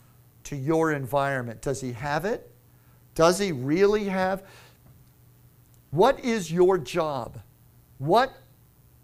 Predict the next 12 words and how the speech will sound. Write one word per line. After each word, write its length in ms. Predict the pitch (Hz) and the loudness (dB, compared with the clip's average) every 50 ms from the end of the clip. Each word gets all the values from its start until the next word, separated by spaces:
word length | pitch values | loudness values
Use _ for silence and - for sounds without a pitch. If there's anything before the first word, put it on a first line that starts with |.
| _ - | _ 2
are 220 | 190 185 185 180 180 | 4 4 4 4 2
you 360 | 170 151 180 180 156 139 131 | 0 -2 -2 -2 0 0 -2
more 360 | 135 139 147 151 170 170 165 | -2 -2 0 0 2 2 0
than 200 | 147 160 151 139 | 0 -4 -6 -6
a 40 | 135 | -8
fisherman? 580 | - - 156 147 - - 135 120 110 95 98 - - - _ | -6 -6 -6 -6 -6 -8 -10 -10 -10 -10 -12 -16 -20 -18 _
You 280 | - 143 165 185 175 160 | -6 -2 0 0 2 2
are 140 | 151 139 127 | 2 2 0
a 100 | 120 113 | -2 -4
door 640 | 110 101 - 170 160 170 180 190 202 208 220 - - | -6 -6 -4 -2 0 0 0 0 -2 -4 -8 -8 -8
of 180 | 196 190 185 160 | -10 -10 -10 -10
glory 600 | - 160 147 156 156 151 139 120 107 - - 110 | -8 -6 -6 -4 -4 -2 -4 -4 -4 -6 -10 -12